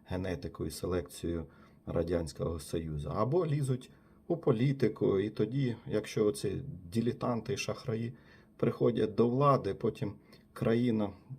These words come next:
розплачується кров'ю. Зараз у нас, е, офіційно у базі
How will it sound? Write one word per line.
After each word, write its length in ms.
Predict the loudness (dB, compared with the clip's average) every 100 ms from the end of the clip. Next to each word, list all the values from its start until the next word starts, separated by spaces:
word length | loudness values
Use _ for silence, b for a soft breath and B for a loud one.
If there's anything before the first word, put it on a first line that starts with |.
| -4
розплачується 840 | -4 -4 0 2 2 -2 -6 -4
кров'ю. 540 | -4 0 2 2 -4 -8
Зараз 420 | -4 -2 -2 -2
у 60 | 0
нас, 280 | 0 -2 b b b b b b b
е, 200 | -12 -10 2
офіційно 800 | 2 4 -2 -2 -2 2 4 2
у 60 |
базі 420 | 4 2 2 -2